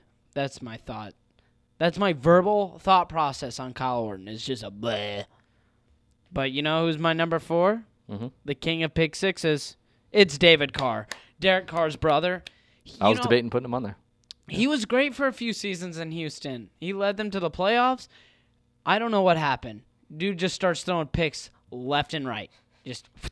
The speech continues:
Speaker 1: <laughs> that's what it sounds like when he threw interceptions. And then it was,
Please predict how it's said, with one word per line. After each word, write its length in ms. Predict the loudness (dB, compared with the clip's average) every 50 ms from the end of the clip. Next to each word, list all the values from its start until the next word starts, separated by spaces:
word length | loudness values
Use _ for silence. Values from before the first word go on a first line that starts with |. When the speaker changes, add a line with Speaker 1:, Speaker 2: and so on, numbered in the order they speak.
| -14 _ _ _ _ -20 -20 -20 _ _
Speaker 1:
<laughs> 800 | _ _ _ -20 -20 _ _ _ _ -14 -14 -14 -14 -16 _ 0
that's 200 | 2 2 2 2 0
what 100 | -2 -2
it 80 | 0
sounds 220 | 0 0 0 2 0
like 140 | -2 -2 -2
when 80 | -4
he 60 | -4 -4
threw 160 | -4 -6 -6
interceptions. 540 | -4 -6 -8 -8 -10 -10 -10 -12 -14 -16 -20 _ _ _ -20 _ _ _ _ _ -20 _ _ -20 -20 _ _ _ _
And 160 | -10 -6 -4
then 140 | -2 -2 -2
it 40 | -2
was, 260 | -2 -2 -4 -6 -12